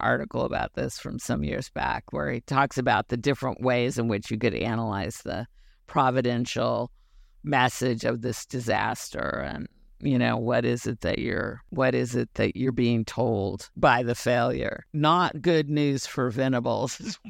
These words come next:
part of what you're being told, you know, because it's, uh, unfit leadership is part of the, is part of the explanation that Cromwell settles on, although not himself so much as those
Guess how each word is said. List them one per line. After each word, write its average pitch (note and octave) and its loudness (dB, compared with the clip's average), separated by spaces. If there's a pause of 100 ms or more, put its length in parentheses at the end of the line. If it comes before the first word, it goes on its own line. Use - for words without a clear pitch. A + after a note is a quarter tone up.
(120)
part G#3 0
of G#3 -2
what - 0
you're F#3+ -6
being D#3+ 2
told, B2+ 0
you B2 0
know, A#2+ -2
because B2+ -6
it's, - -12
uh, - -6 (400)
unfit D3+ 2
leadership B2+ 0
is - -6
part - -4
of G2+ -6
the, A#2+ -6 (640)
is - -10
part - 2
of A2+ -4
the - -2
explanation - -6
that - -6
Cromwell C3 -4 (260)
settles A#2+ 0
on, - -4 (100)
although C3 2
not C3+ 2
himself B2 -2
so - -4
much G#2 -2 (100)
as - -12 (260)
those B2+ -2